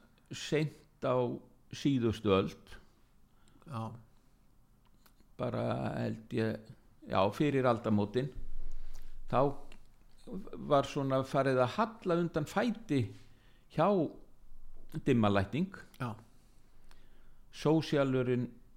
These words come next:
Speaker 1: varð vinsælla blað,
Speaker 2: Já.
Speaker 1: höfðaði meira t-, til ungs fólks.
Speaker 2: Já.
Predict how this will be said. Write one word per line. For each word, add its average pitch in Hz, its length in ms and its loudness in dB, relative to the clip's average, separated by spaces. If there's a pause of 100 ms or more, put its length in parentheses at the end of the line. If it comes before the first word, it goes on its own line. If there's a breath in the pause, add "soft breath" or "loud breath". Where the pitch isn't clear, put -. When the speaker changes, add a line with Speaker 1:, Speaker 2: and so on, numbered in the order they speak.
(200)
Speaker 1:
varð 135 360 0
vinsælla 113 600 2
blað, 95 420 -2
Speaker 2:
Já. - 200 -8
Speaker 1:
höfðaði 135 400 2
meira 139 300 4
t-, - 220 -8
til 135 220 0
ungs 131 340 0
fólks. - 540 -6 (120)
Speaker 2:
Já. 123 240 -10